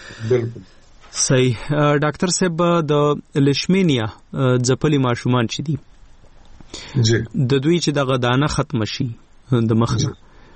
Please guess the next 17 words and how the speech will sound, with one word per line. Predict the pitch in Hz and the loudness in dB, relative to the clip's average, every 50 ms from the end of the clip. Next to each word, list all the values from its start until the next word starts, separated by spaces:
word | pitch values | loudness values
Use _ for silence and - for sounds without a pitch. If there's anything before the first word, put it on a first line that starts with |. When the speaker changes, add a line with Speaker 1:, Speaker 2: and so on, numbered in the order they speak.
| - - - - 131 | -20 -8 -2 0 0
Speaker 2:
بیا | 117 165 190 | 2 2 2
دا | 196 175 185 | 2 0 0
Speaker 1:
ها. | 185 185 185 | 0 2 0
Speaker 2:
داغ | 170 147 170 190 202 165 | 0 0 0 0 0 -2
پرېږدي | - - - 160 170 175 175 175 | -4 -2 -2 0 0 0 0 0
که | - 143 | 0 0
نه | 127 123 | -2 -2
یې | 117 - | -2 -4
پرېږدي؟ | - 135 127 127 - - - - - - - - - - - - - - - - - - - - - - - - - 127 | -6 -10 -10 -10 -12 -18 -20 -20 -20 -20 -20 -20 -20 -20 -20 -20 -20 -20 -20 -20 -20 -20 -20 -20 -20 -20 -20 -10 -4 0
Speaker 1:
دا | 123 139 175 185 190 175 170 | 2 2 4 4 2 2 0
عموماً | 160 165 165 165 175 185 185 185 180 175 175 170 170 165 | 0 2 2 2 2 2 2 4 2 2 2 2 0 0
داغ | 147 135 165 170 165 143 143 | 0 0 0 0 0 0 0
نه | 143 139 131 - | 0 0 0 -2
پرېږدي. | - 101 98 95 92 85 82 82 - - - - - - | -4 -4 -4 -4 -4 -6 -10 -12 -14 -18 -20 -20 -20 -10
Speaker 2:
ښه. | - 120 113 - - - _ _ - _ _ - - - - - - - - - - - - - - | -6 -6 -4 -6 -6 -12 _ _ -20 _ _ -20 -20 -20 -20 -20 -20 -20 -20 -20 -20 -20 -18 -10 -4
Speaker 1:
ا، | 131 131 139 | -2 0 0
داغ | 139 139 147 180 196 185 | 0 2 2 2 2 2